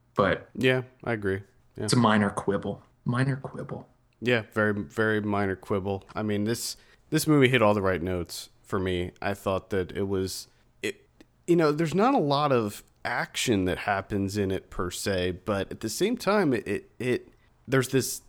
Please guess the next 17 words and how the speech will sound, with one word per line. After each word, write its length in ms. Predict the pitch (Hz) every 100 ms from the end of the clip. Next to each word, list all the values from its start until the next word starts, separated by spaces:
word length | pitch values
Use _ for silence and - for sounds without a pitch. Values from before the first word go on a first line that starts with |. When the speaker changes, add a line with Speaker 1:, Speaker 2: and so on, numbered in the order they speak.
| _
Speaker 2:
tension 580 | - - 175 185 107 92
that 100 | 90
just 220 | 98 110
continuously 920 | - 104 - - 180 180 165 151 139 110
builds 760 | 101 _ 107 110 104 82 87
as 180 | - 104
you're 100 | 101
watching 540 | 92 98 101 - 90 80
it, 100 | 95
especially 440 | - 170 - 196
when 160 | 160 135
you 80 | 120
start 300 | - 120 -
to 80 | 113
find 340 | 117 107 101
out 420 | 98 98 98 -
that, 380 | 98 90 -